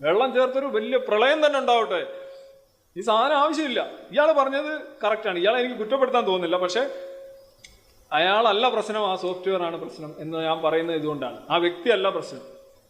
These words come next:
പിന്നെ അയാളെ വിമർശിക്കുന്ന ആളുകളും ഇതിൻ്റെ അടിയിൽ കമന്റ് ഇട്ട ഈ വിശ്വാസികളുണ്ടല്ലോ, actually അവര് തെറ്റാണ്. പക്ഷെ അവര് കരുതിയിരിക്കുന്നത് അവരുടെ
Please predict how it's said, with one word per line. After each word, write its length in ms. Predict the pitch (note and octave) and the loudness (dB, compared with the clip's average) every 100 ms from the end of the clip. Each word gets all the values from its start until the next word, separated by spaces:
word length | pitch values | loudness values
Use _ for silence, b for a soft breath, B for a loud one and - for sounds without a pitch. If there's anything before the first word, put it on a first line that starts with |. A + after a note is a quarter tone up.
| _ | _
പിന്നെ 140 | D#3+ F3+ | 0 2
അയാളെ 320 | D#3 G3 A#3 | 4 4 2
വിമർശിക്കുന്ന 500 | G#3+ A3 A3 A#3 A#3 | 2 -2 -2 -2 2
ആളുകളും 420 | G#3 G#3+ A3 A#3 G#3+ - - | 4 4 2 0 -4 -14 -18
ഇതിൻ്റെ 240 | F3 G#3 F#3 | -8 0 2
അടിയിൽ 220 | G#3+ A#3 | 2 0
കമന്റ് 320 | F#3+ G#3 G#3+ | -2 0 -2
ഇട്ട 120 | G#3+ A3+ A3 G#3+ | 0 2 2 0
ഈ 60 | G#3 | -6
വിശ്വാസികളുണ്ടല്ലോ, 840 | G#3 A#3+ A#3+ B3 A3 F#3 D#3 B2 - B B B - | -2 2 2 2 2 0 -2 -4 -8 B B B -4
actually 360 | C#3+ D3+ G3 F#3+ | -4 0 0 2
അവര് 200 | F3 F3+ | 2 0
തെറ്റാണ്. 460 | D3+ - D#3+ C#3 - - - - - _ _ _ _ _ _ | -4 0 -2 -2 -8 -14 -18 -20 -20 _ _ _ _ _ _
പക്ഷെ 140 | - C#3+ | -2 0
അവര് 220 | C#3 G3 | 2 2
കരുതിയിരിക്കുന്നത് 580 | F3 F3+ F#3+ F#3+ F#3 F3 | 2 2 0 -2 -2 -2
അവരുടെ 260 | D#3+ F#3 | 0 -2